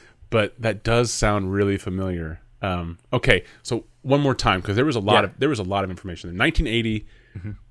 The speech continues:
Speaker 1: go.
Speaker 2: Yep. A police detective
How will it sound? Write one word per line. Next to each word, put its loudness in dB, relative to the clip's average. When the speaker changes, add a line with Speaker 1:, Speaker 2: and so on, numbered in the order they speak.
Speaker 1:
go. -6
Speaker 2:
Yep. 0
A 4
police 0
detective -2